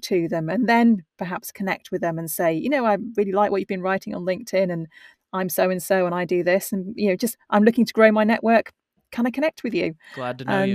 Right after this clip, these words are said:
Speaker 1: And, um,
Speaker 2: Yeah.
Speaker 1: yeah, and, and, and mo-, most people will. I think it's always worthwhile, um, you're sending a note when you connect with somebody, not just randomly connecting, because then they're thinking, "Well, why, why does, why is this person interested in me?"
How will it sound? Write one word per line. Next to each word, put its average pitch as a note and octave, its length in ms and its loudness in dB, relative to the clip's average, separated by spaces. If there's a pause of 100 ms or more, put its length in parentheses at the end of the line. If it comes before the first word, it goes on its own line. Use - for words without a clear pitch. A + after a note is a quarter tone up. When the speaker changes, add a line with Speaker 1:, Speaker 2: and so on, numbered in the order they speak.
Speaker 1:
And, - 40 0
um, G#3 320 4
Speaker 2:
Yeah. A2+ 240 -10
Speaker 1:
yeah, D4+ 340 2
and, A3+ 220 2
and, A#3 160 0
and B3 100 0
mo-, A#3+ 160 -2
most B3 240 -4
people A#3 260 -4
will. A3 380 0 (240)
I A3+ 80 2
think B3+ 160 -2
it's B3 100 -2
always A#3 280 4
worthwhile, G3+ 680 4 (440)
um, F3+ 320 2
you're G#3 100 2
sending G3+ 400 2
a F#3 40 0
note A#3 240 4
when G3 120 0
you F3+ 80 -2
connect G3+ 300 -6
with G3 80 -10
somebody, F#3+ 320 -2
not A3 220 2
just G3 220 -2
randomly F#3+ 460 -2
connecting, F3+ 600 -6
because F3 500 -4 (320)
then G3+ 140 4
they're F#3 100 0
thinking, F#3 360 -4
"Well, D#3 120 -2
why, D#3 220 -4
why E3 180 -2
does, F#3+ 180 -10
why F#3+ 140 -2
is F3+ 60 -4
this F#3 120 -6
person F#3+ 300 -2
interested G3+ 400 -2
in G3+ 120 4
me?" G#3+ 220 6